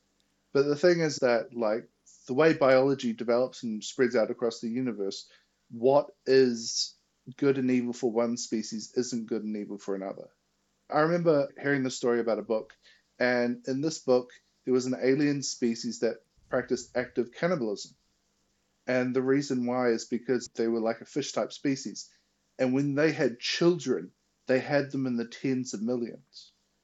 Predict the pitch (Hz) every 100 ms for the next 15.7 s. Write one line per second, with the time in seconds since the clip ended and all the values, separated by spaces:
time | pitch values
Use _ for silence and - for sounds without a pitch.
0 | _ - 143 151 156 160 151 147 151 127
1 | 120 139 127 123 120 107 117 143 120 -
2 | 110 107 - - - 131 120 120 110 107
3 | 107 113 - - 107 104 101 120 147 123
4 | - 65 65 - 107 - _ _ _ _
5 | _ _ _ - 135 147 - 147 151 135
6 | 120 117 - 107 107 107 117 - - 101
7 | - - - 107 - 123 127 131 - -
8 | 123 120 110 117 123 123 113 107 101 120
9 | 117 113 117 - 120 107 101 - 147 147
10 | 113 110 110 98 101 95 57 - - _
11 | _ _ _ _ _ - 127 117 117 -
12 | 123 120 117 117 107 101 127 143 117 101
13 | 110 113 113 120 117 120 - - - 110
14 | - 110 - - 127 117 - - 117 110
15 | 107 107 - 165 165 117